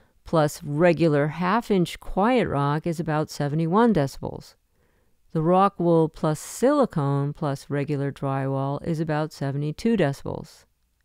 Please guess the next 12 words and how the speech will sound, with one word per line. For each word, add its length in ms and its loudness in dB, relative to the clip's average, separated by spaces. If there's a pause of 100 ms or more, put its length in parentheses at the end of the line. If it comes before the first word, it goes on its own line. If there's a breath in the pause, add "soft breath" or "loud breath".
(520)
The 120 0
rock 320 2
wool 280 0
plus 300 -2
silicone 680 0
plus 340 -4
quiet 580 -4
rock 400 -2
is 100 -4
about 360 0
seventy 580 -4
decibels. 760 -10